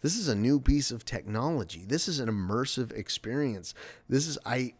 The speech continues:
I watched my, my dad and my mom play our Oculus Quest for the first time. It was so funny. They were so panicked, so ter-, they, they,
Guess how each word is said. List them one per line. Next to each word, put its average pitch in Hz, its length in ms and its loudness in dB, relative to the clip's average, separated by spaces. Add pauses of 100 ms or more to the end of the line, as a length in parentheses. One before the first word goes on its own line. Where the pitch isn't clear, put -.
I 120 120 -2
watched 135 420 0
my, 110 480 2
my 101 220 -2
dad 117 380 0
and 110 120 2
my 92 160 0
mom 92 480 -4 (320)
play 120 340 4
our 98 220 -2
Oculus 101 440 0
Quest - 420 -4
for 107 140 0
the 90 100 -2
first 85 300 -4
time. 80 260 -8
It 117 180 0
was 110 200 -2
so 110 320 -2
funny. 104 440 -4 (320)
They 113 120 2
were 110 180 2
so 107 260 0
panicked, 101 400 4
so 117 140 -2
ter-, 107 200 0
they, 117 240 0 (120)
they, 107 220 0